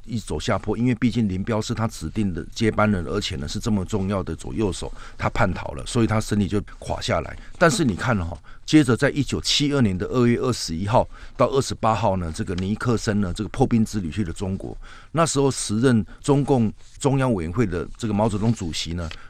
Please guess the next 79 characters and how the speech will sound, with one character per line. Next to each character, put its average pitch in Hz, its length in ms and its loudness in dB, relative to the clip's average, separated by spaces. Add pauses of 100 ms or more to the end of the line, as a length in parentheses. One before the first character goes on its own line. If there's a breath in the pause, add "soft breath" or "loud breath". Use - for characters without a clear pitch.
他 151 160 2
出 143 140 2
来 113 80 6
接 107 200 0
待 90 240 -2
了。 - 140 -10 (400 loud breath)
但 185 120 6
是 170 160 2
呢， 131 260 0 (220 soft breath)
接 180 160 6
待 180 100 6
过 156 140 0
程 135 80 2
中 139 120 0
他 139 180 0
也 156 60 4
没 110 120 4
透 131 160 2
露 131 80 6
他 123 80 2
身 123 160 2
体 98 80 2
不 - 120 -6
好， - 280 -8 (260 loud breath)
只 123 140 0
是 170 160 2
呢 127 200 4
有 113 220 0
一 180 100 0
组 101 280 -4
的 104 120 -2
这 107 120 -8
个 110 160 0
医 151 180 -2
疗 107 340 2
小 110 280 0
组 101 140 -4
呢 82 100 -4
在 123 160 0
另 123 240 2
外 123 80 2
一 113 40 0
个 95 80 -10
房 92 200 -4
间 104 220 -2
待 113 180 2
命， 98 200 0 (260 soft breath)
一 - 60 0
旦 156 160 4
有 160 80 2
什 - 140 -4
么 92 60 -4
问 143 160 0
题 95 120 -4
的 85 120 -4
话， 87 200 -4 (360 soft breath)
那 117 180 2
可 - 140 -4
以 95 60 0
出 101 180 -2
来 85 80 -2
抢 - 240 -8
救。 98 200 -6 (400 loud breath)
那 - 140 4
结 143 160 2
果 131 100 2
后 123 180 4
来 107 120 2
呢， 104 140 2
这 131 100 -2
个 123 80 2
会 127 220 0
议 117 100 2
呢 104 100 0
很 80 200 -6
快 120 200 0
就 - 80 -4
把 92 120 -6
它 - 20 -8